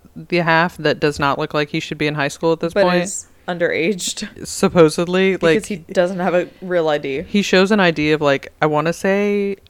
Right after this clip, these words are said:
Speaker 2: A black man.
Speaker 1: Okay, I was like, "I think it's a black dude," but
Speaker 2: Yes.
Speaker 1: at, at the very least, I will say it is a man that looks nothing like Han. <laughs>
Speaker 2: It
Speaker 1: As a
Speaker 2: is a
Speaker 1: race
Speaker 2: black
Speaker 1: that is
Speaker 2: dude.
Speaker 1: not Han.
Speaker 2: And the cashier is like,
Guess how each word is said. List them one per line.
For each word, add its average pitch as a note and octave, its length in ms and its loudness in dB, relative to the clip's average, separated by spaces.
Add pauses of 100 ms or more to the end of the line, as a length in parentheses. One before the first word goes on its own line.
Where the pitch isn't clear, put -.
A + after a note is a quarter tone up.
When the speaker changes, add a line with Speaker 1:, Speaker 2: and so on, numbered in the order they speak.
Speaker 2:
A G3+ 80 4
black F#3+ 300 2
man. D#3+ 260 -6
Speaker 1:
Okay, E3+ 300 2
I C3+ 100 4
was E3 140 2
like, D#3+ 100 6
"I D#3+ 80 6
think B3 220 2
it's D#4+ 140 2
a D4 60 4
black C#4+ 240 2
dude," C#4 200 0
but E3+ 140 4
Speaker 2:
Yes. - 360 0
Speaker 1:
at, F#3 40 4
at F3+ 60 -4
the F#3+ 60 0
very G3 280 4
least, A3+ 300 0
I E3+ 120 2
will E3 120 2
say E3 220 4
it D3+ 80 2
is C#3+ 120 -2
a D3 40 2
man C#3+ 220 0
that C3 80 0
looks B2 240 -2
nothing C#3 360 0
like C3 180 2
Han. - 340 0
<laughs> - 100 4
Speaker 2:
It - 0 -
Speaker 1:
As F#3+ 200 8
a E3 60 8
Speaker 2:
is D#3 60 4
a - 20 2
Speaker 1:
race E3 180 8
Speaker 2:
black F3+ 140 4
Speaker 1:
that C#3+ 140 6
is C3+ 160 2
Speaker 2:
dude. C#3 120 0
Speaker 1:
not C3 220 4
Han. G#2+ 380 -6 (560)
Speaker 2:
And G3+ 220 -2
the G3 160 0
cashier A#3 500 -2
is A3 120 -4
like, F#3+ 400 -4